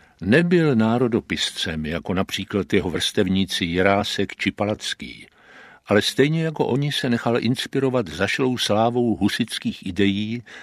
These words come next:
jako symbolu boje proti národnímu útlaku. Nepsal rozsáhlé ucelené literární celky, ale používal kratší a údernější formy.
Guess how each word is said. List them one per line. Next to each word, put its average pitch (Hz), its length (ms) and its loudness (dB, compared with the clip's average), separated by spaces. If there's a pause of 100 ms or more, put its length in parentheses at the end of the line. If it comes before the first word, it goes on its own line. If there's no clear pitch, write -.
(140)
jako 98 240 2
symbolu 117 560 4
boje 98 440 4
proti 104 420 0
národnímu 98 640 2
útlaku. - 600 -8 (540)
Nepsal 104 520 0
rozsáhlé 85 640 -2
ucelené 90 680 0
literární 80 680 -4
celky, - 640 -6 (560)
ale 101 180 4
používal 139 640 -2
kratší 131 760 -4
a 113 180 0
údernější 127 760 -2
formy. 110 460 -8